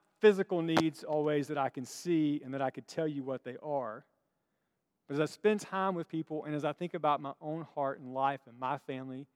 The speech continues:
like, each of us has need.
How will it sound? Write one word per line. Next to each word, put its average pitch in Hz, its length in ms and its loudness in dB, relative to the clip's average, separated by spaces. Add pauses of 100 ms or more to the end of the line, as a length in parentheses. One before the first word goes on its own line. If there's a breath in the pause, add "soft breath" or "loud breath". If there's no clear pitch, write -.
(320)
like, 170 160 -4 (100)
each 208 300 0
of 151 220 2
us 135 480 -4 (380)
has 139 260 -6
need. 120 380 -8